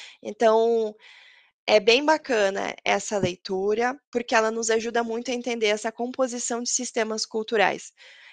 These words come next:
Eh, por quê? Porque eu reforço que muitas vezes a gente acredita que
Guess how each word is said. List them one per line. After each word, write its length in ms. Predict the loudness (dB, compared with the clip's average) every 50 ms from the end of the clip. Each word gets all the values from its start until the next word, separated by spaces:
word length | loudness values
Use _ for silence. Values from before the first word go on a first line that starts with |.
| -8 0
Eh, 360 | 4 6 6 8 8 8 6 6 2 0
por 160 | -2 -2 -2
quê? 240 | 0 0 0 0 -2
Porque 200 | _ -4 -2 -2
eu 60 | 0
reforço 600 | 0 -2 -4 -4 -2 0 2 2 2 2 -2 -8
que 120 | -10 -10 -8
muitas 420 | -8 -8 -4 -4 -4 -4 -4 -2
vezes 720 | 0 4 4 6 4 4 2 -2 -10 -12 -14 -14 -16 -18 _ _ _ _ -2
a 140 | -2 0 0
gente 1040 | 0 -2 -2 -2 -2 -4 -6 -6 -6 -6 -4 -4 -4 -4 -2 -2 -2 -4 -4 -6 -8 _ _ _
acredita 920 | -4 -4 -2 -2 -4 -4 -4 -4 -4 -2 -2 -2 -4 _ -6 -6 -6 -6 -6 _ _ _ _ _ _ _ _ _ _
que 500 | -6 -4 -2 0 2 2 2 2 2 2